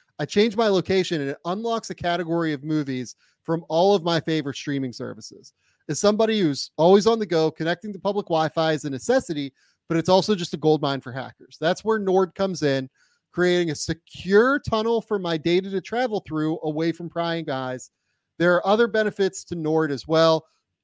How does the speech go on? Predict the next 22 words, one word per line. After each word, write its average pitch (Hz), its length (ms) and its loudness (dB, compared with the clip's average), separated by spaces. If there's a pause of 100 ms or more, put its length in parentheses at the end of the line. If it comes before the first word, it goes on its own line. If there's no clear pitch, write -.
Your 135 120 -8
browsing 185 380 4
history 170 400 -2
is 135 100 -6
yours 147 220 -4
and 143 80 -12
yours 135 220 -6
alone. 170 360 -2
Your 143 120 -4
virtual 190 420 0
location 160 540 0
is 127 160 -6
masked 156 360 -2
from 151 140 -8
those 147 220 -4
who 156 40 -12
seek 151 240 -8
to - 60 -20
track 147 320 -4
your 143 120 -4
every 131 240 -4
move. 190 280 0